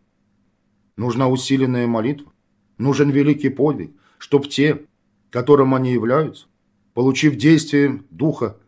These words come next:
благодать рассуждения, могли узнавать их. Некоторые из них менее злобны, другие более злобны, но у всех одно стремление: разными способами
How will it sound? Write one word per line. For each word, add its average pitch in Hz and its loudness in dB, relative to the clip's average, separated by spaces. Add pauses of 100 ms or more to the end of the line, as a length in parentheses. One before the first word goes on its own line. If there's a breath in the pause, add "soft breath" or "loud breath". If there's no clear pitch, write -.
благодать 117 0
рассуждения, 113 -4 (520)
могли 101 -4
узнавать 107 -4
их. 87 -14 (920)
Некоторые 135 2
из 92 -8
них 85 -12 (220)
менее 139 0
злобны, 120 -4 (400)
другие 113 0
более 123 2
злобны, 104 -6 (480)
но 110 -4
у 107 -4
всех 151 -2
одно 113 -2
стремление: 117 -4 (580)
разными 127 0
способами 107 -4